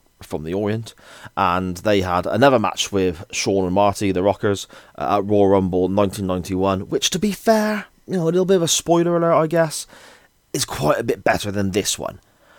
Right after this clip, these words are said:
But we'll dive into that in a moment. Um,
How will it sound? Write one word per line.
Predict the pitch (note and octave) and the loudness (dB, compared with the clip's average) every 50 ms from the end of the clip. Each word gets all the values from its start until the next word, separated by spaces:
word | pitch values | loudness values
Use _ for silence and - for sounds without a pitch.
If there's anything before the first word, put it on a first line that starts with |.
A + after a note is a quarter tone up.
| _ _ _ _ _ - | _ _ _ _ _ 0
But | - G#2 G2+ - | 4 4 4 4
we'll | A#2 C3+ C#3 | 4 2 2
dive | - D3+ D#3 D3 C3+ | 6 6 4 6 6
into | C3+ A#2+ A2 - | 2 0 0 -2
that | G#2 G2 F#2 - _ _ - | 0 0 0 0 _ _ -6
in | G#2+ G2+ | -4 -4
a | F#2+ F#2 | -4 -2
moment. | G2 G#2+ A2 G2 F2 D#2 D2+ - - - - - - - | 0 0 0 0 -2 -4 -8 -12 -16 -16 -20 -18 -4 0
Um, | C3 C3 B2+ C3 | 2 2 2 2